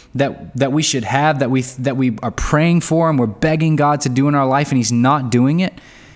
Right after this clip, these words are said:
we can be certain that that thing is not needful for us.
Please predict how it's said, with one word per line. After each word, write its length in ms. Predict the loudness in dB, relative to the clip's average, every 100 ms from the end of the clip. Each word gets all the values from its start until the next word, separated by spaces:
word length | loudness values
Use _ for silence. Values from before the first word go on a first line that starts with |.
| -2
we 100 | 0
can 160 | 2
be 80 | 0
certain 580 | 2 2 2 2 0 -2 -6 -8
that 200 | -6 0
that 200 | 2 2
thing 380 | -2 0 2 2
is 180 | 0 0
not 240 | 0 0
needful 500 | 2 4 2 0 -2
for 320 | -2 -4 -4
us. 640 | -4 -6 -2 -2 -2 -4